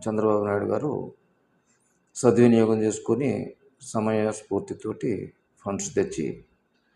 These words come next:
మన ఏపీని డెవలప్ చేస్తాడు, చేసేదానికి ఒక అవకాశం వచ్చిందని నేను అనుకుంటున్నాను. దాదాపుగా ఆయన మంచి పరిపాలనలో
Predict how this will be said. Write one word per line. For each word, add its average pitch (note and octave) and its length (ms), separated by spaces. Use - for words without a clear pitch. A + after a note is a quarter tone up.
మన A2 340
ఏపీని A2 420
డెవలప్ G#2 400
చేస్తాడు, G#2 560
చేసేదానికి B2+ 480
ఒక G#2+ 140
అవకాశం G#2 420
వచ్చిందని A2+ 480
నేను B2+ 200
అనుకుంటున్నాను. F2+ 880
దాదాపుగా G2+ 480
ఆయన G#2+ 640
మంచి A#2+ 680
పరిపాలనలో A2+ 880